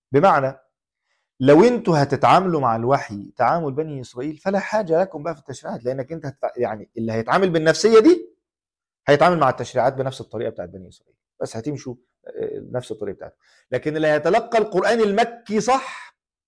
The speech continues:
هيعرف يطبق التشريعات صح، بدليل قالت أمنا عائشة رضي الله عنها: "أول ما نزل من القرآن المفصل فيه ذكر الجنة والنار". ولو كان أول ما نزل: "لا تشربوا الخمر"، لقالوا: "لا ندع الخمر أبدًا". لا تشربوا الخمر ده تشريع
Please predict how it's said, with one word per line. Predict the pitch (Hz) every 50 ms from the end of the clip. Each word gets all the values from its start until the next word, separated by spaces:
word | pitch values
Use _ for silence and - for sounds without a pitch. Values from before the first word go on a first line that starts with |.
| _ _ _
هيعرف | 123 131 147 147 143 127 110
يطبق | 120 - 139 127 120 123
التشريعات | 110 107 - 104 - - 110 98 90 -
صح، | - 80 - _ _ _ _
بدليل | - 156 180 175 165 147 143 151 165 180 - - - _ _ _
قالت | - 165 143 117 110
أمنا | 113 117 123 120 113
عائشة | 104 113 123 - 113
رضي | 110 113 110
الله | 107 107 117 113 107 98
عنها: | 117 135 156 170 - _ _ _ _ _ _ _ _ _ _ _ _ -
"أول | 151 156 156 139 123 113
ما | 104 110
نزل | 113 123 127 123 113
من | 107 95 92 95
القرآن | 92 - - - - - 123 117 110 104
المفصل | 95 95 92 - 143 147 - - 151 123
فيه | - 143 135 120 117
ذكر | 110 117 117 117 107
الجنة | 101 104 104 98 92 -
والنار". | _ 92 82 _ _ _ _ _ _ _ _ _ _ _ _ _ _ _ _ _ _ _ -
ولو | 151 170 185 190 185 185
كان | - 240 277 302 320 311 294
أول | 277 - 277 302 294 269 269 262 247 233 220
ما | 220 208 202
نزل: | 208 208 190 170 185 170 170 165
"لا | 175 202 254 277
تشربوا | 269 277 254 240 - 233 240 247 240 247 247
الخمر"، | - - 247 262 277 302 320 - -
لقالوا: | 170 160 - 190 185 175 160
"لا | 160 156 156
ندع | 147 156 139
الخمر | 127 - - 131 120 120
أبدًا". | 113 101 98 - -
لا | 135 185
تشربوا | 226 233 208 240 247 247
الخمر | 240 - 240 233 214
ده | 214 220
تشريع | 220 208 - - 170 156 147 131 113 92